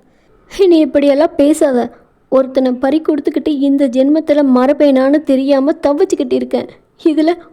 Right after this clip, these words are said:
உன்னையுன்னா என் நிலைமை அவ்வளவுதான். நீ சொன்ன மாதிரி உனக்கு ஏதாவது ஒண்ணு நடந்தா நானும் உன் கூட வர வேண்டியது தான். என் மனசுல இதுக்கு மேல எந்த இழப்பையும் தாங்குற சக்தி இல்ல"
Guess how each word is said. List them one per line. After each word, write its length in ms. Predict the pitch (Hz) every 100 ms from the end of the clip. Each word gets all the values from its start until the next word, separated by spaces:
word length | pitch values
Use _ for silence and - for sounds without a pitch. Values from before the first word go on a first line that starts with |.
| -
உன்னையுன்னா 640 | 349 302 339 285 269 320
என் 160 | 269 247
நிலைமை 340 | 254 294 403
அவ்வளவுதான். 640 | 302 240 294 285 254 247 247 - _
நீ 160 | - 254
சொன்ன 380 | 262 294 277 330
மாதிரி 420 | 262 262 269 - -
உனக்கு 300 | 254 247 247
ஏதாவது 520 | 240 240 285 330 269
ஒண்ணு 100 | 247 240
நடந்தா 400 | 233 262 285 294 - - _
நானும் 400 | 233 247 294 320
உன் 160 | 269 269
கூட 240 | 254 262
வர 280 | 277 220 254
வேண்டியது 440 | 285 247 226 220
தான். 200 | 220 226 - _ _ _ -
என் 300 | 226 214 220
மனசுல 360 | 262 370 311
இதுக்கு 480 | 311 247 247 359 359
மேல 240 | 311 269
எந்த 420 | 302 254 254 302 381
இழப்பையும் 500 | 285 285 285 294 302
தாங்குற 300 | 254 254 294
சக்தி 520 | 294 - 247 - 311
இல்ல" 380 | 254 262 269